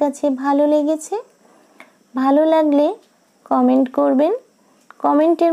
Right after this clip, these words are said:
মাধ্যমে জানাবেন। আপনাদের সুন্দর সুন্দর কমেন্ট আমাকে ভিডিও বানাতে দারুণভাবে অনুপ্রেরণা যোগায়। দেখতে পাচ্ছেন খুলনা থেকে রাজশাহী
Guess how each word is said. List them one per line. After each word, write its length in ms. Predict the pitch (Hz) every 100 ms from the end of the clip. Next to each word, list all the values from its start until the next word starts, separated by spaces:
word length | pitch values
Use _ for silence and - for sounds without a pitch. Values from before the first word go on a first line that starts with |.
| 320
মাধ্যমে 440 | 302 262 277 269 302 269
জানাবেন। 460 | 240 233 220 233 370 - _ _ _ _ _ _ _ _ _ _ _ _ _ _ -
আপনাদের 560 | 254 247 277 285 294 320 -
সুন্দর 360 | 294 277 277 294 -
সুন্দর 320 | 302 285 302 285
কমেন্ট 500 | - 262 240 240 311 - - _ 233
আমাকে 380 | 226 233 226 254 285 294 _ _ _ _ _
ভিডিও 420 | 226 240 254 254 277 269
বানাতে 400 | 269 254 247 294 294 247
দারুণভাবে 640 | 262 269 320 302 302 277 - -
অনুপ্রেরণা 720 | 254 254 254 285 294 285 254 220 208
যোগায়। 360 | 208 220 240 415 _ _ _ _ _ - _ _ _ _
দেখতে 380 | 247 294 285 320
পাচ্ছেন 500 | 320 311 302 - 269 359 - -
খুলনা 400 | 285 262 269 285 277
থেকে 300 | 285 269 262 311 427 269
রাজশাহী 640 | 233 233 240 - 254 247